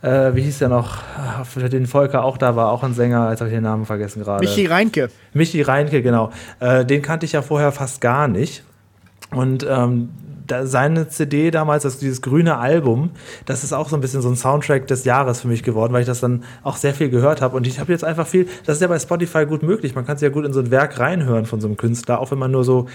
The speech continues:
Speaker 1: gefühlt nur drei Lieder kennt, macht es dann doch Spaß, sich da so ein bisschen in der Vorbereitung, ähm, ja, so ein bisschen reinzuhören, ein bisschen durchzuhören. Dann gibt's so zwei, drei Lieder,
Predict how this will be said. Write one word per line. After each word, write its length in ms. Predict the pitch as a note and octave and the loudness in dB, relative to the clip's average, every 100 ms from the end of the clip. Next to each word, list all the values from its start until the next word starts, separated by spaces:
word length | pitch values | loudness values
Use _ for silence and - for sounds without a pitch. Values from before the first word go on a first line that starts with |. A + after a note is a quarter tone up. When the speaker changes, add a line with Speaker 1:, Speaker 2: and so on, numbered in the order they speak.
| - | -8
Speaker 1:
gefühlt 380 | B2 - E3 D#3 | -6 2 2 2
nur 100 | C3 | 0
drei 240 | B2+ C3+ | 2 2
Lieder 260 | C3+ C3 A#2+ | 2 2 0
kennt, 360 | - C#3+ F3 - - - - | 0 0 -2 -6 -18 -18 -4
macht 220 | C#3+ - | -4 -2
es 80 | D3 | -6
dann 80 | C#3 | 0
doch 140 | C#3+ | 0
Spaß, 320 | - C3 C#3+ | 0 -2 -2
sich 80 | C#3 | -2
da 100 | D3 | 0
so 80 | C3+ | 0
ein 60 | |
bisschen 340 | C3 C#3 C#3+ C3+ - | -2 -2 -4 -4 -8
in 80 | - | 0
der 80 | C3+ | 0
Vorbereitung, 840 | B2 D3 D3 C#3 C#3 C#3+ C3+ C3+ B2 | 4 4 4 2 2 2 0 -2 -2
ähm, 480 | B2+ B2+ B2+ B2+ C3 | -2 -2 -4 -4 -2
ja, 260 | B2+ A2 - - | -2 -2 -6 -20
so 100 | - | -6
ein 20 | |
bisschen 180 | C#3 D3 | -4 -2
reinzuhören, 560 | C#3+ D3+ F3+ C3 A#2 B2+ | 0 0 0 2 2 2
ein 80 | C3 | 0
bisschen 280 | B2+ C#3+ | -2 -2
durchzuhören. 480 | C3 F3 E3+ A2 A#2 | 2 2 2 0 2
Dann 200 | B2+ C3+ | 2 2
gibt's 160 | F3 - | -2 -4
so 100 | C4+ | -8
zwei, 240 | - A#3+ | -4 -2
drei 160 | A3+ G3+ | 0 0
Lieder, 340 | G3 F#3+ F#3 | 4 4 4